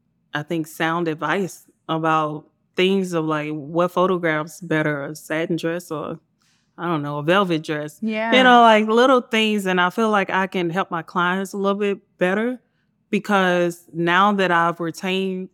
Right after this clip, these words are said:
Speaker 1: so much information and I've been through the things that I've been through and took courses and YouTube trial and error, I failed. <laughs> You know,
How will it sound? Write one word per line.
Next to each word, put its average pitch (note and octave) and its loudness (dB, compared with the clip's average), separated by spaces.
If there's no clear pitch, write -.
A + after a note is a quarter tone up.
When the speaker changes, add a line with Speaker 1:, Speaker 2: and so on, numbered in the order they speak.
Speaker 1:
so - 0
much A3 4
information E3+ -2
and D3 -14
I've D#3+ -16
been F3+ 2
through A3+ 2
the G#3 2
things G#3 0
that G3 -2
I've E3+ 0
been G3 0
through G3+ 2
and D#3+ -6
took - -2
courses G3 2
and D#3 -12
YouTube A3+ 2
trial G3+ 2
and G3+ 0
error, G#3+ 0
I F3 -2
failed. F#3+ -2
<laughs> - -8
You A3+ 2
know, G3+ 2